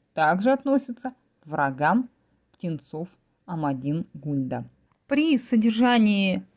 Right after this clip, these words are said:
в неволе амодин гульда нужно знать, что они часто бросают кладку или птенцов, поэтому для успешного разведения необходимо параллельно иметь пару японских амодин,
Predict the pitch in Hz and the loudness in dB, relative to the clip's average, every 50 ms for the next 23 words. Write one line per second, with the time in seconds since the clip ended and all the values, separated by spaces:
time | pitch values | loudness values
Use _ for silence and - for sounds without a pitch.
0 | _ _ _ _ - - 180 160 170 180 185 185 190 190 254 370 440 339 240 180 | _ _ _ _ -10 -6 -4 0 2 4 6 6 6 4 4 2 4 4 4 4
1 | 175 175 175 180 180 180 175 170 165 175 170 170 160 170 - - - 160 185 247 | 4 4 4 4 4 4 4 4 4 2 2 4 2 0 -2 -2 -2 2 2 4
2 | 339 359 - 370 370 349 - 220 185 180 180 180 - _ _ _ _ - - - | 2 2 0 -2 -2 0 2 2 2 2 2 0 -4 _ _ _ _ -12 -10 -8
3 | - 214 196 190 185 185 175 180 - _ - 185 190 190 190 185 190 - 269 359 | -4 -2 0 2 2 0 0 -2 -6 _ -6 -2 0 0 0 0 0 0 0 0
4 | - - 330 302 330 302 - - 294 285 294 - - 269 269 277 277 - - 277 | 0 -2 -2 0 0 0 2 2 2 0 0 -2 2 2 2 2 2 -2 -10 -12
5 | - _ - - 330 415 415 415 - - 370 370 - - 156 143 135 _ _ _ | -12 _ -4 -2 -2 -2 -2 -4 -6 -12 -12 -10 -8 -8 -8 -8 -8 _ _ _
6 | _ _ _ _ _ - 202 214 214 220 226 208 185 214 233 240 240 - - 214 | _ _ _ _ _ -2 0 2 4 4 4 4 4 4 2 2 -2 -4 -2 -2
7 | 175 - - 165 156 156 160 156 151 151 156 151 151 202 285 381 349 226 180 170 | -2 -2 -4 -6 -6 -4 -4 -4 -4 -4 -4 0 2 2 2 4 4 2 4 2
8 | 165 175 - - 214 220 339 392 370 339 - 339 330 330 330 330 330 330 320 311 | 0 -2 0 0 2 2 2 0 0 0 0 0 2 2 2 2 2 4 4 4
9 | 302 294 294 294 285 285 285 277 - - 294 359 359 359 359 349 330 - - 196 | 6 6 6 6 6 4 4 2 0 0 2 2 4 4 2 2 2 0 -4 -4
10 | 170 156 - - - 151 - 156 151 147 147 143 202 277 339 | -4 -4 -4 -8 -14 -12 -6 -4 -2 -2 0 2 2 2 2